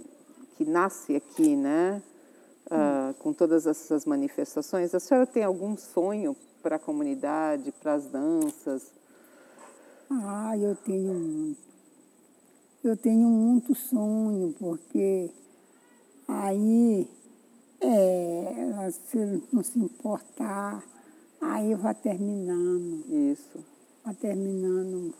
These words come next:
Speaker 1: Continuar, não é?
Speaker 2: É, é, é, então a gente tem que continuar pra não terminar. Aí eu fico com medo de,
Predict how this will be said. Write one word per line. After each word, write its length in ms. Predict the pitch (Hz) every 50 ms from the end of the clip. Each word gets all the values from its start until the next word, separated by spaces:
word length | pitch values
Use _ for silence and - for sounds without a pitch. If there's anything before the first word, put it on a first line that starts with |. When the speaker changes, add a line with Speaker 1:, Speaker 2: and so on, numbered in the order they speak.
| _ - _
Speaker 1:
Continuar, 680 | - 190 185 175 - - 214 226 226 208 185 175 170 170
não 260 | 165 156 - - 196
é? 60 | 190
Speaker 2:
É, 880 | 190 196 196 - 339 294 240 208 202 202 202 196 196 196 190 190 180 - - - - - - - _ - - - _ - - _ _ _ _ -
é, 40 |
é, 200 | 226 208 208 208
então 380 | 208 208 196 - - 240 233 240
a 60 | 233
gente 280 | 196 214 226 214 - 220
tem 260 | - - - 254 262
que 140 | 240 - 226
continuar 840 | - - 247 220 202 - - 226 196 190 190 202 214 226 226 208 180 - - - _ - - - - - - - -
pra 160 | - 233 226 226
não 200 | 233 254 277 262
terminar. 840 | 262 - 277 262 254 254 269 247 226 214 202 196 190 190 185 180 - - - - - - _ _ _ _ _ _ _ _ _ _ _ _ _ _ _ _ _ _ _ _
Aí 240 | 240 233 220 226 233
eu 160 | 240 240 240
fico 460 | 233 - - 233 214 220 214 - 214 196
com 120 | - 240
medo 640 | 226 220 208 208 214 220 214 220 214 202 175 196
de, 400 | 180 170 190 196 190 190 190 196